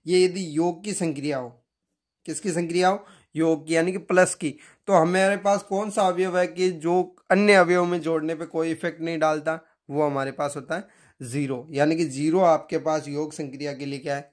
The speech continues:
तत्समक, और गुणन संक्रिया के लिए क्या होता है, वन। तो यहाँ पे देखो क्या हो जाएगा, हमें देखो फर्स्ट दिया गया नेचुरल नंबर, नेचुरल नंबर क्या होता है स्टूडेंट, वन, टू, थ्री, डैश डैश,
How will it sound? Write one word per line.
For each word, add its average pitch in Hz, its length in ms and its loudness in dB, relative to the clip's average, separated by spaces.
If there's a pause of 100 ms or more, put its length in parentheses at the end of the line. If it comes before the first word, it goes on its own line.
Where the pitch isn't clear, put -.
(140)
तत्समक, 120 540 -10
और 135 140 -6
गुणन 170 260 2
संक्रिया 151 380 -2
के 147 120 -6
लिए 147 180 0
क्या 147 140 -2
होता 143 200 -2
है, 180 140 -6 (380)
वन। 127 320 2 (500)
तो 202 100 0
यहाँ 165 280 2
पे 196 160 -2
देखो 180 280 0 (340)
क्या 202 100 4
हो 185 80 6
जाएगा, 160 440 2 (340)
हमें 175 240 -2
देखो 196 220 -2
फर्स्ट 202 340 -2
दिया 175 180 2
गया 180 180 -2
नेचुरल 160 460 -2
नंबर, 156 340 0 (1400)
नेचुरल 165 400 0
नंबर 190 280 0
क्या 185 140 2
होता 175 180 0
है 175 120 0
स्टूडेंट, 175 300 -4 (280)
वन, 165 420 -2 (320)
टू, 151 440 -4
थ्री, 156 200 -2 (1000)
डैश 160 200 4
डैश, 165 280 -2